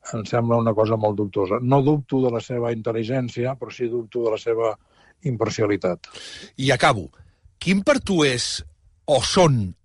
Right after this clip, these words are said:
Speaker 2: els millors crítics de cinema que hi ha en l'actualitat en actiu?
Speaker 1: Home, hi ha molta, hi ha mo-, hi ha molta gent, és que hi ha mo-, les revistes especialitzades, per exemple, el Dirigido, el Dirigido por,
Speaker 2: Mm.
Speaker 1: el mateix Fotogrames té bons crítics.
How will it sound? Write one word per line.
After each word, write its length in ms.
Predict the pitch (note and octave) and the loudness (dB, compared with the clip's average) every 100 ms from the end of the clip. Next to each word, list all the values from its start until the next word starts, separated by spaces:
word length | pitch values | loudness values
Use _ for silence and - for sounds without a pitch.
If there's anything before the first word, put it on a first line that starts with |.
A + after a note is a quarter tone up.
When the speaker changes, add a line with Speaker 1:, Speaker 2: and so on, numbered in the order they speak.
| - | -2
Speaker 2:
els 280 | C3+ C3 - | 0 0 -4
millors 540 | C#3+ C3 D3 D3+ C#3 - - _ _ _ _ _ - | -4 -2 2 2 0 -4 -8 _ _ _ _ _ -2
crítics 460 | G#3 G3 E3 B2+ | 0 0 -2 -2
de 100 | C3+ | -2
cinema 500 | D3+ D#3+ D3+ D#3 C#3+ C3+ | 0 0 0 0 0 0
que 160 | D3 | 0
hi 100 | D3 | 2
ha 80 | C#3+ - - | 2 0 2
en 160 | G3+ | 4
l'actualitat 640 | E3+ - D3+ C#3+ A#2+ C#3+ C#3+ | 4 2 0 0 2 0 0
en 140 | B2+ | -2
actiu? 320 | G2 A#2 E2+ C2+ _ _ _ _ _ _ _ _ - - - - _ _ _ _ _ - B4 A4 | -4 -4 -4 -8 _ _ _ _ _ _ _ _ -20 -20 -20 -20 _ _ _ _ _ -20 -12 -6
Speaker 1:
Home, 340 | - - D#3 | 0 4 4
hi 60 | C3+ | 4
ha 60 | C#3+ | 4
molta, 240 | D#3+ E3 | 2 2
hi 80 | D3 | 0
ha 60 | C#3+ | 0
mo-, 180 | D#3+ D#3+ D#3 | -2 -6 -6
hi 80 | C#3 | -4
ha 60 | |
molta 280 | E3 F#3 E3 | -2 -2 -2
gent, 220 | B2 D3+ D3+ | -2 -2 -2
és 80 | - | -4
que 120 | C3 | -8
hi 200 | C3 C#3+ | -6 -6
ha 40 | D3 | -6
mo-, 640 | D#3 C3+ E3 D#3 D3+ F3 | -6 -10 -8 -4 0 0
les 180 | D3+ C#3+ | 0 -2
revistes 360 | C3+ D#3+ D#3+ G3+ | 0 0 0 0
especialitzades, 840 | F#3 E3 C#3 C#3+ C3 B2 A#2+ D3 | 0 -2 -2 -4 -2 0 0 0
per 100 | C#3+ | -4
exemple, 280 | A2+ B2+ B2 | -10 -6 -6
el 60 | A#2 | -6
Dirigido, 440 | A#2 A2+ - B2+ A#2+ | -6 -8 -12 -8 -8
el 60 | |
Dirigido 460 | A#2 A#2 G#2+ B2+ B2 | -10 -14 -8 -8 -6
por, 260 | G#2+ B2 A#2 - | 0 0 -2 -8
Speaker 2:
Mm. 180 | F#2+ A#2 _ _ _ | -8 -10 _ _ _
Speaker 1:
el 120 | - C3+ | -4 -2
mateix 280 | A2+ C#3+ | 0 0
Fotogrames 520 | - B2+ B2 B2 C3 - | 0 2 2 2 0 -2
té 100 | B2+ | -4
bons 200 | B2 - | -4 -4
crítics. 500 | A#2+ G#2+ A2+ A2+ | -4 -2 -4 -6